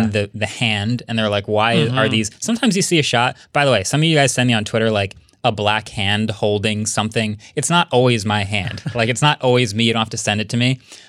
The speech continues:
Speaker 1: But these are very clearly my clips.
Speaker 2: Mm-hmm.
Speaker 1: And so, like, all the comments are, like, sending it to me and tagging me, and they're like, "Why are you using Marquez's footage?" And then, you know, a couple hours later,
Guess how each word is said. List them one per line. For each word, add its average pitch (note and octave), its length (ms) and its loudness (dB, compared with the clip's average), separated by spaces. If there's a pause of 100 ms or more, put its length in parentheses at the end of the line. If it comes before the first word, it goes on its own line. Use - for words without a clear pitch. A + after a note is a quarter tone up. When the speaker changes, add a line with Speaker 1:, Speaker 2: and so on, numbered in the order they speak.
(140)
Speaker 1:
But F3 200 4
these C#3+ 160 0
are E3+ 60 2
very C3 200 2
clearly B2+ 320 -2
my G#2 180 -2
clips. B2+ 480 -2
Speaker 2:
Mm-hmm. C3+ 280 -2 (300)
Speaker 1:
And G#2+ 540 0 (120)
so, A2+ 360 0
like, G#2 180 0
all A#2 100 4
the A2 60 0
comments B2 340 -2
are, A2 40 -2
like, F#2 140 -4
sending A2 260 0
it G#2+ 80 -4
to - 100 -6
me G#2 120 -2
and G2+ 140 -6
tagging G2 320 -4
me, G#2 80 -4
and G2+ 80 -6
they're G2 60 -8
like, F#2+ 140 -8
"Why - 100 -6
are C4 40 -6
you C4+ 80 -6
using F#3 180 -2
Marquez's F3 380 -2
footage?" C#3 340 -6 (760)
And D#3 200 4
then, B2+ 460 0
you D3 120 -2
know, G2+ 120 0
a G2 60 -6
couple B2+ 240 2
hours A#2 280 2
later, A#2 360 2